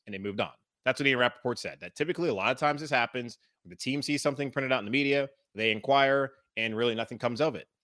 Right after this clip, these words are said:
Think back a couple weeks ago, Chad Graff of The Athletic, covers the Vikings, wrote in a story saying that the Panthers would make sense for a team that might want to inquire on Kirk Cousins. But that was not a report. It was aggregated by a lot of these websites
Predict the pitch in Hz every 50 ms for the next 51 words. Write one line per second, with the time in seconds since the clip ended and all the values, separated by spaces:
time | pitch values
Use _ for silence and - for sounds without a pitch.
0 | _ _ _ _ 156 175 156 175 170 - - 170 151 160 170 175 - - 120 87
1 | 73 - - - 143 147 135 123 151 143 123 92 - - - 127 131 123 143 139
2 | 139 131 - 139 131 - - - - _ _ _ _ _ _ _ _ _ _ 139
3 | 139 143 135 139 151 151 143 - 104 78 - - - _ _ _ _ _ _ 104
4 | 123 151 175 170 165 - - 233 233 190 123 - - - - 156 143 139 139 131
5 | 131 131 127 - - 147 170 185 180 165 143 - 175 139 139 147 143 - 143 139
6 | 139 - 151 170 - - 123 123 127 127 135 - 120 113 117 127 - 120 117 120
7 | 131 135 - - 92 87 92 104 113 110 - _ _ _ _ _ _ _ _ _
8 | 113 113 113 113 117 123 117 - 131 147 - - 226 - - - - - _ _
9 | _ _ _ _ _ _ _ 104 92 85 _ 214 233 247 254 - - - - -
10 | _ _ _ - 160 175 190 202 170 156 190 185 196 185 185 175 - - 240 214
11 | 156 127 - - 175 165 185 190 185 170 143 123 - - - _ _ _ _ _
12 | _ _ _ _ _ _ _ _ _ _ - 143 196 208 226 180 147 143 135 139
13 | 165 190 190 170 143 - 147 143 143 135 139 143 139 135 135 135 110 98 127 135
14 | 135 - - 113 110 120 123